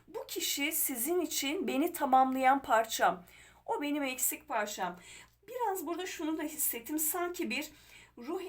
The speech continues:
eşi bağlantısı hissediyor olabilir bu kişi sizinle ilgili. Bununla beraber,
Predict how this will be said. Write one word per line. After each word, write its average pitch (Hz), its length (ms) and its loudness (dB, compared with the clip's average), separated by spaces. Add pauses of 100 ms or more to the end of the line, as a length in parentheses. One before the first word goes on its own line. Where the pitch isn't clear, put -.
eşi 339 480 -4
bağlantısı 285 720 2
hissediyor 320 640 -2
olabilir 269 720 -4
bu 285 100 -4
kişi 294 300 -4
sizinle 269 540 -4
ilgili. 214 600 -6 (760)
Bununla 415 480 -2
beraber, 269 720 2